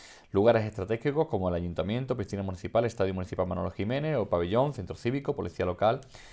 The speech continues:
bueno, pues ya hay nuevos desfibriladores usados que se pueden usar, que esperemos,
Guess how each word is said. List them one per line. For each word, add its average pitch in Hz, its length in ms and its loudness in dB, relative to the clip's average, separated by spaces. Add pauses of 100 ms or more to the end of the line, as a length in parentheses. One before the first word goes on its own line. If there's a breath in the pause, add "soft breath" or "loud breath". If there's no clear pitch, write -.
(260 loud breath)
bueno, 80 160 -4
pues 85 140 -2
ya 107 160 10
hay 110 260 6
nuevos 127 480 4
desfibriladores 101 840 0
usados 135 600 4
que - 120 -12
se - 80 -8
pueden 110 200 2
usar, 98 280 -2
que - 80 -8
esperemos, 98 400 -4